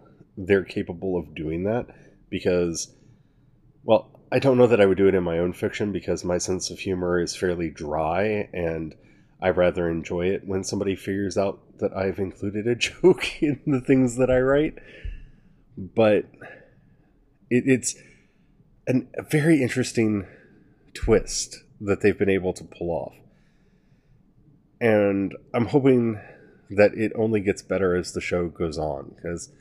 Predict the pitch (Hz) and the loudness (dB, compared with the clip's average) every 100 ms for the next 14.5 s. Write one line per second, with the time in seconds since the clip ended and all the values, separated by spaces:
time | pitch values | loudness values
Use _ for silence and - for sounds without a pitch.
0 | _ - _ _ 98 - 101 95 90 - | _ -20 _ _ -4 -2 -2 -2 -4 -8
1 | - - _ _ _ _ _ _ - 80 | -20 -20 _ _ _ _ _ _ -10 -2
2 | 80 78 73 71 - - _ _ _ _ | -2 -2 -6 -10 -12 -18 _ _ _ _
3 | _ _ _ _ _ _ _ _ _ _ | _ _ _ _ _ _ _ _ _ _
4 | _ _ _ _ _ _ _ _ _ _ | _ _ _ _ _ _ _ _ _ _
5 | _ _ _ - 127 120 113 - - - | _ _ _ 0 4 6 4 0 -10 -16
6 | - - - - 117 120 123 147 - 123 | -20 -20 -20 -2 2 4 4 2 2 0
7 | - - - - - 131 131 135 127 _ | 0 -6 -18 -14 -2 2 2 0 -4 _
8 | _ - _ - 95 104 - 104 95 - | _ -20 _ -8 0 0 2 0 0 -4
9 | - _ _ _ - - 98 95 92 87 | -14 _ _ _ -8 -4 -2 -2 -2 0
10 | 82 80 - 76 76 67 - _ _ - | -2 -4 -6 -10 -12 -16 -18 _ _ -20
11 | _ _ _ _ 110 110 92 95 95 92 | _ _ _ _ 4 4 4 -2 -2 -6
12 | - - - 101 85 92 101 98 92 92 | -12 -14 -4 -2 0 -2 0 -4 -2 -4
13 | 76 - - 76 69 76 65 71 - 135 | -4 -6 -10 -8 -8 -10 -12 -8 -6 -2
14 | 127 - 58 - - | -4 -6 -12 -16 -16